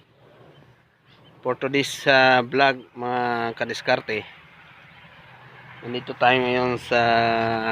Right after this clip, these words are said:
ating maisan. So,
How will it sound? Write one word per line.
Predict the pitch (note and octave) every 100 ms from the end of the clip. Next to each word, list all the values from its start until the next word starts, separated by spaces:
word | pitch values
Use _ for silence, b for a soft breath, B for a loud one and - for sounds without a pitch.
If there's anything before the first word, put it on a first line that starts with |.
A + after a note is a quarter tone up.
| A2 B B B -
ating | A2+ - A2+
maisan. | A2+ A2 - D3 E3 - - - - - - - - - - - - - - -
So, | -